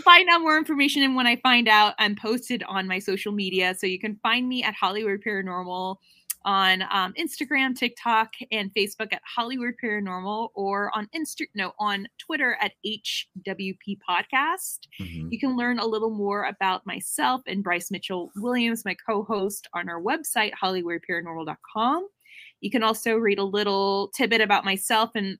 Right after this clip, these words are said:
Speaker 1: upcoming projects on my paranormal dot net. I believe that's what it is, but you can also find them on Instagram at My Paranormal Network.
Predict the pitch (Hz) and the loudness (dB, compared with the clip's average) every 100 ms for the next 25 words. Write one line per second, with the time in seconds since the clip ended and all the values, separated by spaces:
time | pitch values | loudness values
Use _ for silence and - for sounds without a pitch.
0 | - 214 - 196 196 - 196 196 190 - | 0 0 0 -2 0 2 2 4 0 0
1 | - 175 175 - 185 175 220 254 - 240 | -4 -2 -4 -8 -4 0 0 0 -2 0
2 | 220 202 202 202 202 202 202 _ _ _ | 0 0 0 0 -2 -6 -16 _ _ _
3 | _ _ _ _ _ _ _ _ - - | _ _ _ _ _ _ _ _ -20 -20
4 | _ _ _ _ _ _ _ _ _ _ | _ _ _ _ _ _ _ _ _ _
5 | _ _ _ _ _ _ _ _ _ _ | _ _ _ _ _ _ _ _ _ _
6 | - - 180 196 196 - - - 180 - | -6 -4 0 0 0 -4 -12 -8 -10 -6
7 | 180 170 180 175 175 - 170 165 208 - | -6 -2 -2 -2 -4 -4 -6 -4 -4 -4
8 | 180 185 - - 175 190 185 - 170 170 | -6 -8 -8 -6 -4 -4 -8 -6 -6 -4
9 | 160 156 156 156 _ _ _ 175 170 - | -4 -4 -4 -6 _ _ _ -6 -4 -6
10 | 175 170 160 160 - - 147 143 - - | 0 2 2 0 -6 -2 0 0 -4 -10
11 | 180 151 - - 180 156 151 151 - - | -2 -2 -2 -4 -4 -4 -6 -6 -8 -8
12 | - - - | -12 -12 -16